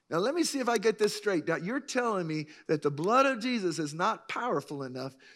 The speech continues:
to deliver me from all sin." Is that what you're saying?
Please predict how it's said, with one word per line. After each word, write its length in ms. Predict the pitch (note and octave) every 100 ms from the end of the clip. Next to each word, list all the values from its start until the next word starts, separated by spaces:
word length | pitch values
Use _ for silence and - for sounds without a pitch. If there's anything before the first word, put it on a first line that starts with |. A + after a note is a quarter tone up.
| -
to 120 | E3
deliver 520 | C#3 C#3+ C#3+ G3 G3
me 160 | F#3+ F3+
from 240 | F3 E3
all 160 | E3 E3
sin." 420 | - C#3 F#2 - _ _ _ _ _ _ _
Is 160 | E3+ E3+
that 180 | A3+ B3
what 220 | A#3 -
you're 100 | G#3+
saying? 580 | - G#3+ F3+ C3+ A#2+